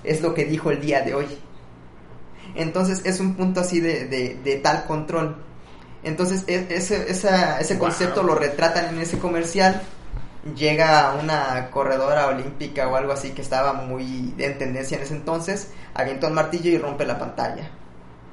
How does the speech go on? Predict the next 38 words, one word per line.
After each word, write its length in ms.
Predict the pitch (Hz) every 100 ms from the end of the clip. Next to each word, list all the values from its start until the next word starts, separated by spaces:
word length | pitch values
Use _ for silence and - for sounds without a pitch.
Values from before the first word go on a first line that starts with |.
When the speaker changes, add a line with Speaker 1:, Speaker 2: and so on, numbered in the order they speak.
| - -
Speaker 1:
Y 60 | 156
eso, 160 | 160
por 160 | 180 156
así 160 | 143 151
decirlo, 320 | 151 156 156
sería 340 | 156 135 143
como, 400 | 143 131 123 120 -
en 180 | 143
mil 80 | 156
novecientos 320 | 175 165 175
ochenta 220 | 180 190 190
y 60 | -
cuatro 540 | 180 175 185 185 180
I 140 | 151 151
B 180 | 151
M 260 | 151 151 147
y 280 | 139 131 131 - -
dominaría 460 | 151 139 135 135 143
el 80 | 143
mundo. 320 | 143 135 123 - - - -
Nosotros 480 | - - 139 - - - -
dejamos 420 | 139 139 135 135 -
que 300 | - - -
seas 280 | - 127 -
creativo, 400 | 127 131 127 123
o 160 | 120 123
una 140 | 127 143
mamada 320 | 135 131 127
así 180 | 127 123
es. 200 | 120 - - - - - -
Entonces, 460 | 185 196 196 220 -
está 280 | 180 185
muy 160 | 185 202
bien 240 | 185 185
cuando 260 | 190 185 165
conectas 400 | 156 156 170 175
los 160 | 160 -
puntos 640 | 185 220 - - -